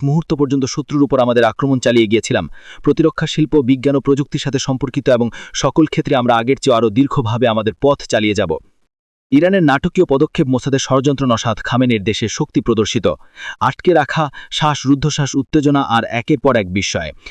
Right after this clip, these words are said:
এমন এক চাঞ্চল্যকর ঘটনা ঘটেছে ইরানের বুকে। দেশটির গোয়েন্দা মন্ত্রণালয় এক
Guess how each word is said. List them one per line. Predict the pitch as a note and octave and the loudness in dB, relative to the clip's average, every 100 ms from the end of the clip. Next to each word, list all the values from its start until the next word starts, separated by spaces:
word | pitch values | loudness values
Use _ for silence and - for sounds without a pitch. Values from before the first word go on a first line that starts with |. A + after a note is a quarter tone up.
| - | -6
এমন | A2+ D#3+ | -2 0
এক | F#3+ - | 0 0
চাঞ্চল্যকর | D#3 D#3 F3+ F3+ E3+ | -2 0 0 2 0
ঘটনা | A#2 C3+ D#3 C#3+ | 0 -2 0 -2
ঘটেছে | - C#3 - B2+ | -2 -2 0 0
ইরানের | A#2+ C#3+ C#3 | 2 2 0
বুকে। | G2+ F#2 F#2 - - - | -2 -2 -6 -8 -18 -2
দেশটির | C3+ - B2 | 0 2 0
গোয়েন্দা | A#2+ D#3+ F3 | 2 2 2
মন্ত্রণালয় | D#3 D3 D3 C#3+ C#3 C3 - - | 0 0 0 2 2 0 -4 -4
এক | A#2+ | -4